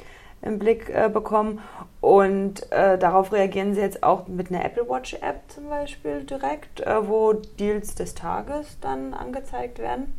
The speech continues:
Also auf jeden Fall ein sehr, sehr guter Schritt und ein sehr interessanter Schritt, den Otto da geht. Dann will sich Otto auch in verschiedenen anderen Bereichen, äh, aufstellen.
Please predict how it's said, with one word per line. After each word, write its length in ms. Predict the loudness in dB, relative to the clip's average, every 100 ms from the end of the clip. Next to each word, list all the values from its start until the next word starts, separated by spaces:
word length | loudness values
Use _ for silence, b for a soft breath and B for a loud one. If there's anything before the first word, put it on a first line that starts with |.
| B B B B B B B -2
Also 500 | 2 4 4 4 2 -4
auf 160 | -2
jeden 200 | 2 2
Fall 300 | 2 2 4
ein 160 | 2 0
sehr, 380 | 2 2 2 -2
sehr 320 | 2 4 4 0 -4
guter 320 | -2 4 4
Schritt 260 | 2 -6 -4
und 80 | -4
ein 80 |
sehr 160 | -4 -4
interessanter 460 | -4 -6 -4 -2 -2
Schritt, 220 | -2 -6
den 120 | -4
Otto 160 | -4 -2
da 160 | -2
geht. 300 | 2 4 2 B B B B B
Dann 440 | 2 4 4 -2 -8 -18 -16 -16 -16 -18 -16 -4
will 200 | 6 6
sich 320 | 8 2 4
Otto 280 | 2 4 4
auch 420 | 6 8 8 4 -8 -4
in 180 | -2
verschiedenen 460 | -2 -6 -4 -2 0
anderen 280 | 0 0 0
Bereichen, 640 | 2 4 2 0 -6 -4
äh, 40 | 0
aufstellen. 840 | 2 6 6 4 0 0 0